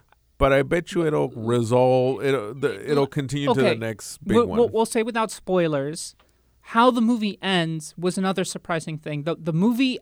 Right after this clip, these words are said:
Speaker 2: ends actually very, very quietly.
Speaker 1: Yes.
Speaker 2: Actually, I think it is completely quiet at the end of the movie.
Speaker 1: Yes.
Speaker 2: Which I thought was, was, was,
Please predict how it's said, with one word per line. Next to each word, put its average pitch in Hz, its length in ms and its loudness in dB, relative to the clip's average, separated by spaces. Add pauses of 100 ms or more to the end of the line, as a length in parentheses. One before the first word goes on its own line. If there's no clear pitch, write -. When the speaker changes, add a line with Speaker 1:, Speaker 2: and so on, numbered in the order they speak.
Speaker 2:
ends 190 420 0
actually 185 380 -4
very, 190 760 0 (480)
very 175 260 0
quietly. 170 880 -4
Speaker 1:
Yes. - 340 -2 (840)
Speaker 2:
Actually, 208 540 0
I 185 60 -2
think 196 180 -4
it 185 100 2
is 208 240 4 (420)
completely 180 640 -4
quiet 151 540 -2 (400)
at 170 120 -8
the 175 80 0
end 151 100 0
of 143 60 -10
the 156 60 -6
movie. 147 480 -6 (300)
Speaker 1:
Yes. - 420 0
Speaker 2:
Which 180 340 6
I 190 140 4
thought 185 220 0
was, 165 300 -6
was, 165 400 -2
was, 151 460 -8